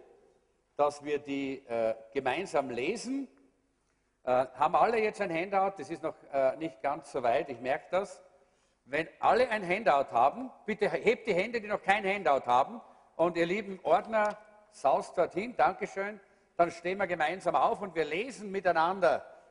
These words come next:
die Stelle aus Lukas acht. Äh, da, da habt ihr, haben wir alle die gleiche Übersetzung und die lesen wir jetzt laut. Das Wort Gottes wollen wir jetzt miteinander lesen,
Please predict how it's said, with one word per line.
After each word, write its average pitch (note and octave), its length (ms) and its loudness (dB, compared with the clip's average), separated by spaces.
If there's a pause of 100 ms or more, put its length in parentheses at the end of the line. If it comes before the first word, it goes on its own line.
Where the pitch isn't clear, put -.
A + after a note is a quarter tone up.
(120)
die D#3 120 -6
Stelle F#3 420 0
aus C3 220 -2
Lukas F3+ 360 -2
acht. D#3 360 0 (540)
Äh, C3+ 200 4 (160)
da, D#3 180 0 (220)
da D3 100 4
habt F3 200 2
ihr, C#3+ 100 -2
haben F3 160 2
wir D#3 140 4
alle G#3 200 2
die F#3 120 -6
gleiche D#3+ 420 -2
Übersetzung F3 720 -4 (260)
und C3+ 180 -8
die C#3+ 60 -2
lesen F3+ 440 -2
wir D3+ 160 2
jetzt - 240 -8
laut. D#3 500 2 (380)
Das B2+ 240 -2
Wort A3 280 2
Gottes G#3+ 600 0 (400)
wollen F#3 340 2
wir F#3 100 2
jetzt E3+ 320 -4
miteinander F3+ 640 2
lesen, E3 540 -4